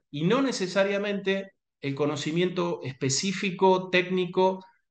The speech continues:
en un área, que durante mucho tiempo fue lo que se te recomendaba. Se te decía, "Hay que especializarse en un tema", los, los médicos cada vez eran más especialistas, eh, por ejemplo, el diagnóstico por imágenes en medicina. Eso es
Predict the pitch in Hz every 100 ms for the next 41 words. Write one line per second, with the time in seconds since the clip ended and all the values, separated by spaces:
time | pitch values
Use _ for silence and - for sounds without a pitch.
0 | _ 147 139 165 160 127 117 107 - 139
1 | 139 135 147 170 208 220 180 220 208 175
2 | 165 135 131 131 127 127 131 175 220 120
3 | - 123 120 - 151 131 - - - 131
4 | 135 135 135 123 131 151 - 151 165 208
5 | 196 175 147 127 123 131 120 147 151 143
6 | 135 156 160 170 165 - _ _ - 147
7 | 135 139 175 175 151 151 135 151 196 208
8 | - 175 170 165 - - _ _ 139 135
9 | 127 123 123 120 117 131 180 165 143 143
10 | 151 175 185 151 135 139 151 - 117 113
11 | - 117 120 123 170 127 104 - _ _
12 | _ _ 180 185 196 160 165 165 -